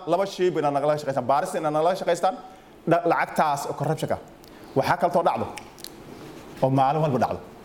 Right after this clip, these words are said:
Hay'adaha dowladda nin u shaqeeya oo agaasimo ah, ama agaasimo waaxid ah, ama shaqaale caadi ah, shan boqol oo dollar qaato, ama kun dollar oo qaato, aa maalin walba bangiga inta u tago,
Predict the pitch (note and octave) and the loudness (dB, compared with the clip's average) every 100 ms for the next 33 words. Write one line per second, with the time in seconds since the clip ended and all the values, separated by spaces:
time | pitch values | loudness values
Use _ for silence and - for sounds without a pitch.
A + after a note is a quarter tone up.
0 | - - - - - E3+ D#3+ D#3+ C#3 D3+ | -18 -18 -16 -16 -4 2 2 4 4 4
1 | C3 D3+ D3+ C3+ G2 - - - - - | 4 2 2 0 0 -4 -16 -20 -20 -20
2 | - C#3+ - C#3+ C#3 C#3 C#3 D#3+ A2 - | 0 2 4 4 4 2 4 2 2 -2
3 | - - - C#3+ C#3 C3+ D3 D3+ D#3 D#3 | -12 -4 0 2 2 2 2 2 2 0
4 | - - - D#3+ D3+ C#3 C#3+ C#3+ C3+ D3+ | -2 -4 -2 0 0 2 2 2 0 0
5 | B2 - - - - E3+ D3 D3+ B2+ D3+ | -2 -4 -12 -4 0 2 2 2 2 2
6 | D3 C3 - - - D3 C#3+ G#3 D#3+ D#3 | 4 2 -2 -8 -2 -2 0 0 2 2
7 | D3+ C3+ B2 - - - - D3+ C3+ D3 | 2 2 0 -4 -20 -20 -2 0 2 4
8 | D#3+ F3 E3 C#3 B2+ D3+ D3 F3 D#3+ F#3 | 2 2 2 0 -2 -2 0 0 2 2
9 | F#3 | 2